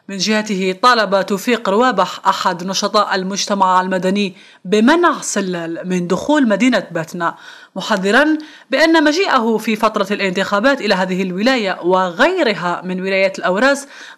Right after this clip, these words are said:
قد يشعل فتيل الأمن الاجتماعي بالمنطقة، مبرزا في السياق ذاته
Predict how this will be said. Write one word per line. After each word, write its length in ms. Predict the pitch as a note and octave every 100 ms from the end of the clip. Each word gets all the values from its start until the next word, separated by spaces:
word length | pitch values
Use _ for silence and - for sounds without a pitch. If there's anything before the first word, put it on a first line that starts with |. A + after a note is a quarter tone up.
| _
قد 200 | C4 F#3+
يشعل 840 | G#3 D#4+ - - G3+ F#3+ G3 G#3
فتيل 360 | G#3 F3+ G#3+ G3+
الأمن 420 | F#3 F#3+ A3 G#3+
الاجتماعي 880 | F#3+ F#3 F#3 - F#3+ F#3 F#3 A#3+ B3+
بالمنطقة، 760 | F#3 F3+ F3 E3 E3 F3 D#3+ - - - -
مبرزا 500 | G3+ F#3 G3+ F#3+ A#3+
في 100 | A3+
السياق 420 | G#3+ - C4+ D4 A#3
ذاته 480 | F#3 F3+ F3+ E3